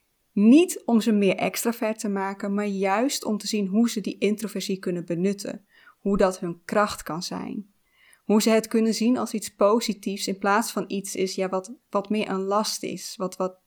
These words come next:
iets is wat je niet mag zijn. Een boodschap die wij, ja, als introverte mensen toch, ja, bewust of onbewust wel hebben gekregen. Tenminste, ik herken hem wel. Eh, ze is ook schrijfster, de auteur van Introvert Leiderschap.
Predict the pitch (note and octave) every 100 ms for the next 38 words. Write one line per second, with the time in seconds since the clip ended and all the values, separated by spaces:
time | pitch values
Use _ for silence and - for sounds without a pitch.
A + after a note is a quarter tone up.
0 | - - A3 G3+ G#3 G#3+ G#3+ G3+ G3 A3+
1 | A3 E3+ F3+ - D3+ D#3 A3+ B3 _ _
2 | _ _ _ _ _ _ - G3 F#3+ G3+
3 | A#3+ C4 - G#3+ G#3+ - F#3+ F#3+ F#3+ G3+
4 | G3 F#3+ F3+ G3 - A3+ A#3+ A3+ G#3 G#3
5 | F#3 F#3+ - G3+ G3+ F3+ - _ _ G3+
6 | G3 A3 A#3 - G3 - G#3 A3+ G#3 F#3
7 | F#3+ F#3 - - - _ - F#3+ G3 G3
8 | F#3 F#3 - - - F#3 - G3+ G3 G3
9 | - A3 A3+ F#3+ - F3+ E3+ E3+ D3+ -
10 | - _ _ _ _ _ _ _ F3+ G3
11 | B3 A#3+ - C#4 - - - A3 A3 A3
12 | - F3+ G#3 G#3+ A#3 - G3+ G#3+ F#3+ F3+
13 | - F3+ E3+ - - B3 B3 G#3+ G3 F3+
14 | F#3 A3 - - - -